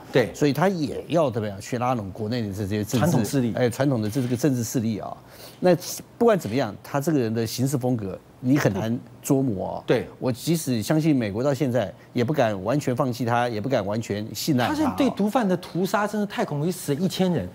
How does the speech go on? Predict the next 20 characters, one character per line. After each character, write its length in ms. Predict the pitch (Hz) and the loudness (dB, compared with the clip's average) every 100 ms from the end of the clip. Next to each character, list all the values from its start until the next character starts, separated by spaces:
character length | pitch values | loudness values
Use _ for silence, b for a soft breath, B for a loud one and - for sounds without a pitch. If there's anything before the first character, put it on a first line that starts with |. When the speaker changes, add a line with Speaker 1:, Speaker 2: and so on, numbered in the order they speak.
| B - | B -4
Speaker 1:
可 80 | 208 | 0
观 120 | 311 | 2
众 80 | 277 | 2
朋 0 | |
友， 140 | 165 | 2
一 60 | 202 | 0
千 160 | 214 | 0
人 120 | 180 127 | 0 0
多 120 | 170 | 0
不 160 | 143 127 | 0 -2
多 220 | 123 101 | -2 -2
啊？ 100 | - - - B B B - | -6 -14 -20 B B B -20
菲 260 | - - 240 | -6 0 2
律 80 | |
宾 120 | 208 202 | 4 2
有 100 | 123 | 0
一 280 | 110 147 | -2 -2
亿 20 | 165 | 0
人 200 | 98 | -2
呢。 80 | 78 | -4